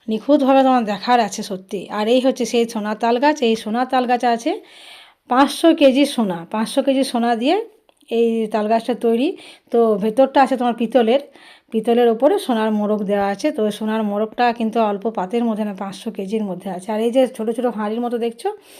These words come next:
ওই হাঁড়িগুলো ছিল, ওগুলো সোনার। আর এটা হচ্ছে রঙ্গনাথ মন্দিরের রঙ্গনাথনের মূর্তি। এই যে দেখতে পাচ্ছ তিলকটা করা আছে, এই তিলকটা কিন্তু হীরের পুরোটাই।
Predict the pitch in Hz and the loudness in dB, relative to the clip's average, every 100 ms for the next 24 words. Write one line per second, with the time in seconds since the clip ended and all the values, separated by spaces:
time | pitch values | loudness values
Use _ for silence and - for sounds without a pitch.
0 | - - - 233 226 208 220 240 240 247 | -20 -14 0 0 2 2 2 2 2 0
1 | 349 440 - 214 233 254 226 185 175 185 | 0 -2 -4 0 2 2 -2 -6 -8 -14
2 | _ _ - - - - _ - - - | _ _ -20 -20 -20 -20 _ -20 -20 -20
3 | - - - _ - 240 233 254 240 240 | -20 -20 -20 _ -8 -2 0 2 2 2
4 | 226 220 240 233 220 220 220 269 370 - | 0 0 0 0 0 0 0 0 -2 -8
5 | 214 214 220 220 214 233 269 294 220 220 | -6 0 0 0 0 0 0 -2 -4 0
6 | 220 190 175 190 _ _ _ _ 240 247 | 0 -2 -12 -12 _ _ _ _ -2 0
7 | 240 247 320 302 233 233 233 233 233 214 | 0 0 0 0 -2 0 0 -2 -2 2
8 | 226 226 220 359 - - - _ - 214 | 2 2 -2 -12 -12 -20 -20 _ -6 -4
9 | 214 220 226 233 247 240 226 262 381 - | -2 -2 -4 -4 -6 -4 -4 -4 -8 -10
10 | _ - - 240 185 180 _ _ - 240 | _ -8 2 4 4 -2 _ _ -2 2
11 | 226 202 185 | 2 0 -10